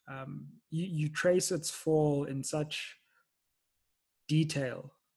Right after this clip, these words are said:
that it leads the reader to wonder whether there's even a, even a reason to, to want this organization back, or whether alternatives, um, even a youth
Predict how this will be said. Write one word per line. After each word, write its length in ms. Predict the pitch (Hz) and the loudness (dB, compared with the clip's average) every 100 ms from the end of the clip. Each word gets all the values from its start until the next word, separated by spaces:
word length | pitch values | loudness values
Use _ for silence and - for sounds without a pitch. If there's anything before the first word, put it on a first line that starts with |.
| _ _ _ _ _ _ | _ _ _ _ _ _
that 280 | 143 143 147 | -2 4 6
it 200 | 156 156 - | 6 2 -2
leads 560 | 156 160 190 165 147 | 2 4 4 2 2
the 120 | 143 | 4
reader 360 | 147 147 156 151 | 6 6 6 2
to 180 | 147 139 | 0 -4
wonder 340 | 139 143 139 | -2 0 0
whether 360 | 135 135 135 139 | 0 0 -2 -2
there's 260 | 131 131 | -2 -2
even 300 | 135 135 139 | -2 -2 -4
a, 100 | 131 - _ _ _ - - - _ - - _ _ - | -4 -8 _ _ _ -20 -20 -20 _ -18 -18 _ _ -2
even 260 | 196 202 | 2 6
a 60 | 160 | 6
reason 540 | 143 156 156 143 135 | 6 6 6 2 0
to, 320 | 131 147 139 135 | -2 -2 0 -2
to 180 | - 147 | 0 0
want 400 | 139 147 147 - | 2 2 0 -4
this 160 | 135 | -8
organization 760 | - 131 131 131 123 131 - 127 | -6 -6 -4 -4 -2 -4 -4 -4
back, 320 | 139 135 127 | 0 0 0
or 80 | 135 | 0
whether 260 | 139 139 | 0 0
alternatives, 1080 | 143 135 135 156 165 156 160 151 139 139 - - _ _ _ _ _ | 0 -2 0 2 4 4 4 4 2 -2 -6 -8 _ _ _ _ _
um, 440 | 139 135 131 127 143 | -6 -4 -2 -4 0
even 300 | 185 165 160 | 2 4 4
a 20 | |
youth 380 | 143 147 151 | 4 4 2